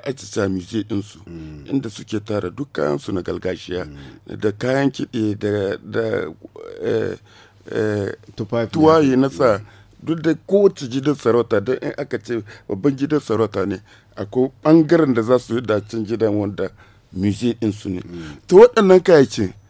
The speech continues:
Speaker 1: da wuya ka same su cikin musée in ba, eh,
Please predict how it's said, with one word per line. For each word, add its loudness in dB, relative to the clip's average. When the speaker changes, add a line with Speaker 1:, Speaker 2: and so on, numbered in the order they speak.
Speaker 1:
da 2
wuya 8
ka -2
same -2
su -6
cikin -4
musée -6
in -2
ba, 0
eh, -2